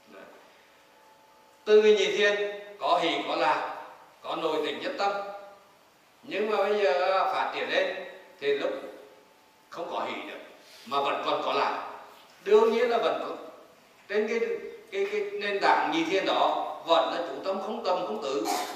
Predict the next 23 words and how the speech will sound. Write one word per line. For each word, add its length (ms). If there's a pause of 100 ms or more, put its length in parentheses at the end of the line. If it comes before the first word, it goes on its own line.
vẫn 240
là, 360 (320)
là 300
vững 220
chắc. 280 (220)
À, 320 (180)
nhưng 220
mà 60
bây 140
giờ 220
nó 40
không 180
có 160
hỷ 100
nữa 240 (520)
thì, 340
à, 220
lúc 180
đó 160
gọi 220
là 80
tam 340
thiền, 140